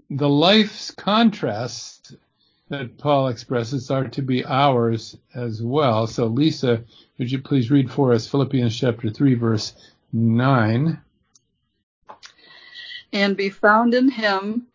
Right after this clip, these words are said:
Speaker 2: not having mine own righteousness, which is of the law, but that which is through the faith of Christ, the righteousness which is of God by faith.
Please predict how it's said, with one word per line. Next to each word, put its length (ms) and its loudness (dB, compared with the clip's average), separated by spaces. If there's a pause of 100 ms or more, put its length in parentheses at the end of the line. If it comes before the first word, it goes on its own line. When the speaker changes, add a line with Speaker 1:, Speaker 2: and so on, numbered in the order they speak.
(100)
Speaker 2:
not 360 2
having 480 -4
mine 380 -4
own 540 -8
righteousness, 920 -10
which 240 -12
is 160 -6
of 220 -6
the 80 -8
law, 460 -2 (580)
but 240 -2
that 300 -2
which 260 -6
is 220 -4
through 340 -10
the 120 -10
faith 340 -6
of 140 -14
Christ, 540 -2 (300)
the 100 -10
righteousness 720 -8
which 200 -10
is 200 -6
of 340 -8
God 420 0 (100)
by 240 -6
faith. 400 -12